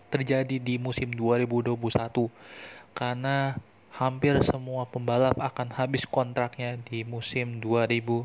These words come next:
akhir dua ribu dua puluh terutama, ya. Dan untuk dua ribu dua puluh satu juga harusnya, ya, harusnya juga berlaku regulasi atau perubahan,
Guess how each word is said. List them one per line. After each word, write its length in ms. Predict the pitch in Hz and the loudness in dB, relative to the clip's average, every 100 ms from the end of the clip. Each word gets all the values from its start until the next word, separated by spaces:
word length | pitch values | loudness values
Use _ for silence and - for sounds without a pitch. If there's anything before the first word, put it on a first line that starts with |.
| - | -4
akhir 400 | 135 120 135 117 | -2 0 -2 -2
dua 160 | 117 117 | -2 0
ribu 160 | 113 | 0
dua 80 | 113 | 0
puluh 240 | 113 120 113 | 0 0 2
terutama, 320 | 113 110 113 | 0 2 2
ya. 160 | 123 - - - - - - - - - - | 0 -2 -18 -18 -20 -20 -20 -20 -20 -18 0
Dan 400 | 131 139 135 151 - _ - - - - - - - - - - | 2 2 -2 -10 -16 _ -20 -20 -20 -20 -20 -20 -20 -20 -20 -8
untuk 320 | 147 139 - - | -6 -4 -8 -8
dua 320 | 143 139 143 | -6 0 2
ribu 240 | 143 143 147 | 2 2 6
dua 160 | 147 | 6
puluh 100 | 143 | 4
satu 220 | 135 135 | 0 0
juga 560 | 143 147 151 180 170 - - - | -2 -2 2 4 2 -2 -14 -14
harusnya, 640 | - 143 139 143 - 131 | -2 0 2 2 0 -2
ya, 180 | 110 113 - - - - - - - - | -2 -4 -10 -14 -18 -20 -20 -20 -20 -6
harusnya 320 | - 123 156 | -2 0 0
juga 320 | 143 135 127 | 0 0 0
berlaku 720 | 123 123 123 123 - 165 156 - - - - - - - | 0 0 0 -2 2 4 4 -2 -12 -20 -20 -20 -20 -14
regulasi 720 | - 139 131 139 139 139 - 139 | -2 -2 2 4 4 2 -2 -4
atau 320 | 135 143 143 | 0 0 0
perubahan, 720 | 147 139 131 120 135 135 139 | 0 4 4 4 0 -2 -6